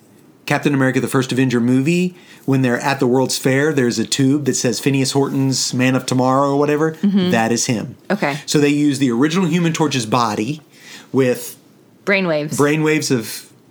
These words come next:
Speaker 2: A dead
Speaker 1: Power Man
Speaker 2: person.
Speaker 1: slash Wonder Man and create the Vision. So the, you come to find out that Power Man has this cosmic energy.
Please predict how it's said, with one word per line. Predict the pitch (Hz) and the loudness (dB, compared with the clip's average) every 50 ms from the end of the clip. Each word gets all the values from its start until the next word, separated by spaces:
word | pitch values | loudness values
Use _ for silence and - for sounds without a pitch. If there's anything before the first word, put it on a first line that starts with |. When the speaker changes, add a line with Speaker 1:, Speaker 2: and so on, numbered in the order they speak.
| - - _ _ _ _ _ _ _ _ _ | -20 -20 _ _ _ _ _ _ _ _ _
Speaker 2:
A | - | -2
dead | 185 | 0
Speaker 1:
Power | - - 180 170 165 | 2 2 2 2 2
Man | 160 156 156 156 151 147 | 2 0 0 0 0 0
Speaker 2:
person. | 151 156 | 0 0
Speaker 1:
slash | 151 139 139 143 143 139 - - | 0 2 2 2 0 -2 -2 -4
Wonder | 147 131 151 160 151 135 123 | 0 0 0 0 2 0 0
Man | 117 107 104 107 113 135 - - - | 0 -2 -2 -2 -4 -4 -6 -8 -6
and | - 131 120 | -4 -4 -4
create | - - - 127 120 - | -2 -2 -2 -2 0 0
the | 117 | -2
Vision. | 107 107 95 - - - - - - - - - - - - - | -2 -2 -2 -4 -8 -12 -14 -18 -20 -18 -16 -16 -14 -16 -16 -8
So | - - 165 151 135 | -4 0 0 0 0
the, | 117 135 143 - - - _ - _ _ - - - - | 0 -4 -6 -6 -12 -20 _ -20 _ _ -20 -20 -8 -6
you | 127 131 | -6 -2
come | - 185 190 226 | 0 0 0 2
to | 226 | 2
find | - 165 139 131 | 2 0 2 2
out | 123 120 - | 0 0 0
that | - - | -2 -4
Power | - - 160 196 226 190 | 0 0 0 0 2 0
Man | 139 117 113 113 117 | 0 0 0 0 0
has | 120 110 127 120 113 113 117 113 - - - - - - - - _ - _ - - - - | 0 0 0 2 2 2 0 0 -2 -4 -6 -8 -14 -20 -20 -20 _ -20 _ -20 -20 -6 -2
this | 127 123 - | 0 0 0
cosmic | - - - - 127 127 131 120 123 135 127 123 - - - - - _ _ _ _ | -2 -4 -4 -2 0 0 0 0 0 0 0 -2 -4 -10 -16 -20 -20 _ _ _ _
energy. | 147 139 135 123 110 95 92 101 98 - - | 0 2 2 2 0 -2 -4 -6 -6 -8 -12